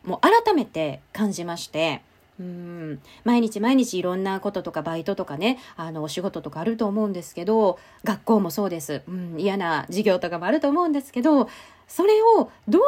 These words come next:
ういうふうに活かしていくか、役者として活かしていくかっていうことを考えるのもすごく楽しいし、それも仕事だと思うので、我々の。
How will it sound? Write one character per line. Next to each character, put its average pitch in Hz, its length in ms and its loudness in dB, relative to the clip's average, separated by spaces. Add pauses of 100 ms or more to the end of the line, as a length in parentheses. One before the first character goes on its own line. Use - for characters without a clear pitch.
う - 20 6
い 320 60 6
う 240 80 4
ふ 175 140 -6
う 165 60 -6
に 151 140 -8
活 240 120 0
か 226 140 0
し 220 100 -8
て 220 120 0
い 214 100 2
く 208 120 -4
か、 143 320 0 (340)
役 247 240 2
者 262 160 2
と 240 120 -4
し - 80 -10
て 370 100 2
活 262 80 2
か 233 140 2
し - 60 -6
て 233 100 2
い 220 40 2
く 247 100 -2
か 220 100 0
っ - 60 -6
て - 140 -10
い 262 220 4
う 370 40 6
こ 392 140 0
と 285 160 4
を 160 80 -2
考 311 340 2
え 330 240 6
る 339 320 0 (100)
の 440 160 8 (140)
も - 140 4 (400)
す - 120 -4
ご 254 120 8
く 233 80 0
楽 214 240 2
し 208 200 -4
い 151 40 -8
し、 214 300 0
そ 302 160 2
れ 466 100 6
も 262 100 2
仕 - 240 -6
事 226 220 2
だ 170 120 0
と 147 100 -8
思 147 180 -6
う 139 40 -6
の 139 100 -6
で、 143 120 -6
我 139 180 -6
々 135 240 -6
の。 175 280 -2